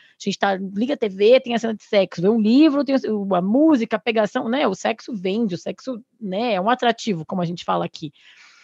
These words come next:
Mas aí a gente cria, às vezes, uma ilusão irreal que tá todo mundo transando toda noite, menos a <laughs> gente, eu acho, sabe? Uma,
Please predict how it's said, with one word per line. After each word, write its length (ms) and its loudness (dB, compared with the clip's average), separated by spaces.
Mas 160 0
aí 80 2
a 40 0
gente 280 -2
cria, 260 2
às 140 -2
vezes, 640 2
uma 200 2
ilusão 440 0
irreal 320 4
que 100 -14
tá 140 0
todo 260 -2
mundo 160 -2
transando 380 4
toda 180 2
noite, 240 0
menos 220 0
a 80 6
<laughs> 240 2
gente, 380 2
eu 100 4
acho, 400 2
sabe? 480 -2
Uma, 200 2